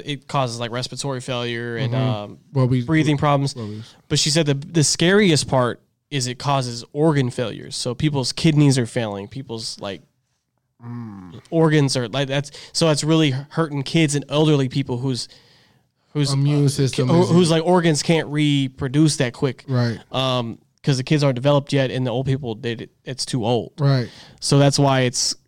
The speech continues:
Speaker 1: causing such an issue, 'cause now you can't breathe, and also your, like, your liver or kidney is running out on you.
Speaker 2: See, that was the thing, uh,
Speaker 1: <clears throat>
Speaker 2: 'cause, uh, somebody on Twitter, obviously, 'cause that's where I got my news from. Like I said at the beginning of the show, um,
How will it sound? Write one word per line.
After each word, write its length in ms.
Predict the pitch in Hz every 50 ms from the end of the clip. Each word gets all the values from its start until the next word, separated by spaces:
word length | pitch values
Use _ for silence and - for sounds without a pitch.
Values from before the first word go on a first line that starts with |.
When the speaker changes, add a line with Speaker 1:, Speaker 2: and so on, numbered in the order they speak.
| _ _ _ _ _ _ _
Speaker 1:
causing 300 | - 156 151 143 135 135
such 260 | 127 - 143 131 -
an 80 | 123 117
issue, 320 | 131 147 143 - - 123
'cause 220 | 113 - 123 120 131
now 180 | 135 143 147
you 160 | 143 135 127 131
can't 300 | - 147 143 131 123 120
breathe, 260 | 127 131 135 131 135
and 80 | 131
also 300 | 131 127 127 127 - 123
your, 320 | 113 113 110 113 104 101 78
like, 180 | 76 104 98 85 _ _ _
your 180 | - 110 98 -
liver 380 | 131 151 160 147 147 139 127 117
or 40 |
kidney 380 | 113 - - 165 156 147 135 123
is 180 | 110 - - - -
running 240 | - 139 123 113 123
out 160 | 135 143 139 113
on 60 | 87 82
you. 40 |
Speaker 2:
See, 160 | - 175 165 156
that 160 | 143 156 160
was 180 | 170 165 143
the 100 | 143 156
thing, 440 | 139 - 160 165 170 165 156 143 139
uh, 500 | 139 135 135 131 - 202 185 175 160 139 127 - - - - - _
Speaker 1:
<clears throat> 380 | _ _ _ _ _ _ _ _
Speaker 2:
'cause, 240 | - 156 143 127 135
uh, 260 | 139 135 127 120 113 107 - _ _
somebody 480 | - - 156 151 147 143 139 139 135 127
on 120 | 123 123
Twitter, 400 | - - 131 127 117 113 110 - -
obviously, 460 | - 117 110 104 101 95 - 98 95
'cause 160 | - - 101
that's 160 | 107 110 107
where 80 | 113 110
I 60 | 107
got 160 | 107 107 101 104
my 120 | 101 104
news 220 | 110 110 107 104 -
from. 200 | - 98 98 98
Like 160 | 98 101 104
I 60 | 110
said 160 | - - 110
at 40 | 104
the 80 | 107 110
beginning 320 | 110 117 113 117 120 127
of 60 | 131
the 80 | 135 143
show, 320 | - - 131 127 123 127 - _ - - - -
um, 760 | 139 135 135 135 135 131 127 127 123 117 113 110 104 104 -